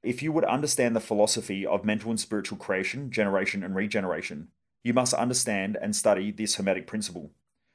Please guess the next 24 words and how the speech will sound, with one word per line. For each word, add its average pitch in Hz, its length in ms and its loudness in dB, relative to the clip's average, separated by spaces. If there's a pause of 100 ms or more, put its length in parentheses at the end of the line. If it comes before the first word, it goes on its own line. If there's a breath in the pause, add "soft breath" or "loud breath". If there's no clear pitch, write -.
(380)
So - 180 6
what 165 160 4
it's 208 100 2
saying 98 480 2 (120)
is 131 240 4
that 117 300 4 (640)
a 127 80 6
masculine 160 520 2
person 117 440 2
will 107 120 0
tend 117 240 -2
to 113 120 -2
attract 107 360 0
a 98 40 -2
feminine 110 420 2
person, 92 420 -4 (440)
but 131 160 4
the 131 60 0
masculine 131 600 0
person 113 380 0
also 123 460 0
has 98 420 0
feminine 110 440 2
traits - 640 -2